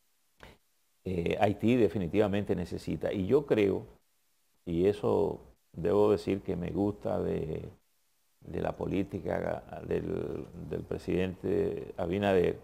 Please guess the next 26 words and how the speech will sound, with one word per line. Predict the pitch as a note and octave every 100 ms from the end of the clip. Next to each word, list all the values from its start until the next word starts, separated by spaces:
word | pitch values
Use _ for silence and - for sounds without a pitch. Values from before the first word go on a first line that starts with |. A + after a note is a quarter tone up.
| - _ _ _ _ -
y | G2
es | G#2+
que | G#2
se | -
ha | B2
estado | - C3 B2+
involucrando | G#2+ F2 F2 D#2 F#2+ G2 F#2 D#2+ D#2+
en |
este | D#2+ - F2
tema. | - C2 B1+ - _ _ _ _ -
Porque | G2 - F#2
muchas | G2 A#2 C3+ B2
de |
nuestras | A2+ A#2+ A#2+ A#2
políticas | A#2 A2 A2 G#2+ G#2+
a |
veces | G2 F#2+ - F2+
de | F2+
que | F2+ F2+
no | G2+
nos | D#3+ D#3
metemos | G#2+ B2 A#2 F#2
con | G2
el | F2+
problema | F2+ F2+ F2+
haitiano, | F2 - D#2+ D2+